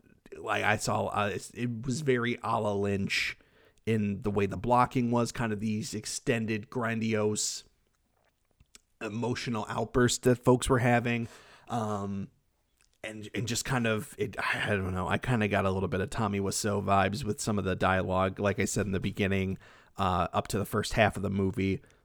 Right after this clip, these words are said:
But, uh, yeah, that's to each their own, I suppose.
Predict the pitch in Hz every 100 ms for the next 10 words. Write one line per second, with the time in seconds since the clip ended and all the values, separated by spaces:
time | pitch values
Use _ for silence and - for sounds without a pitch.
0 | _ 101 90 87 - _ - - - -
1 | - - - - - 73 60 85 - -
2 | - - 101 - - - - _ _ _
3 | - 143 135 117 - 98 90 87 95 -
4 | - 71 - - -